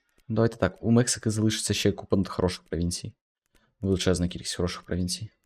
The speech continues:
Ну і військові репарації, все. Відправити так. Оу.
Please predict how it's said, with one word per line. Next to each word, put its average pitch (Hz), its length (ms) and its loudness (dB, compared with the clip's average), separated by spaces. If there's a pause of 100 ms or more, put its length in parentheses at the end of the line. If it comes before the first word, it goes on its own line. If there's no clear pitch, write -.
(480)
Ну 170 80 4
і - 20 6
військові 95 340 2
репарації, 85 440 -4
все. - 220 -2 (680)
Відправити 90 460 0
так. - 340 -8 (480)
Оу. 120 260 2